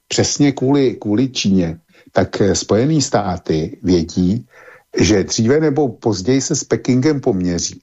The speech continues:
A já jsem si dnes jistý tím, že tahle strategie, eh, U S A bez ohledu na to, který prezident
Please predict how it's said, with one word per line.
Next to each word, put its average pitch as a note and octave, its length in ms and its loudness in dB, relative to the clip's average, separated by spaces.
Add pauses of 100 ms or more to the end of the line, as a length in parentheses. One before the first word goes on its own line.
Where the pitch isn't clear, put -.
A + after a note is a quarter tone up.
(100)
A - 40 -2
já D#2+ 160 0
jsem D3+ 220 0
si E3+ 140 0
dnes F3 300 0
jistý C#3 340 0
tím, F#2+ 320 0
že G2 200 0
tahle G#2+ 280 0
strategie, B2+ 760 0 (400)
eh, F#2+ 580 0
U A#2 140 2
S - 220 0
A G#2+ 160 0
bez A#2 200 -2
ohledu C3 520 2
na G2+ 100 -2
to, G#2+ 240 0
který A#2 260 0
prezident A#2 680 0